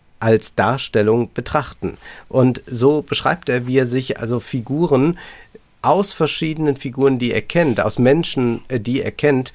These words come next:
zusammenbastelt und wird dann zu dieser Figur. Und das ist eine sehr interessante, äh, Idee,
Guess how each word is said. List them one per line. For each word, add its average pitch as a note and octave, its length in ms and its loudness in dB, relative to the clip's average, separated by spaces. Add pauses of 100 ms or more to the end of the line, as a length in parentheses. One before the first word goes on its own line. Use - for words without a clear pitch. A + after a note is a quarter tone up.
(220)
zusammenbastelt C3 1000 0 (220)
und A#2 240 0
wird D3 240 2
dann C#3 260 2 (220)
zu C3 160 -2
dieser C3+ 320 2
Figur. B2+ 500 2 (240)
Und B2 340 2 (120)
das C#3 240 0
ist - 260 -4
eine C3 460 4
sehr B2+ 240 2
interessante, C3+ 760 0
äh, A2+ 320 0 (540)
Idee, B2+ 560 2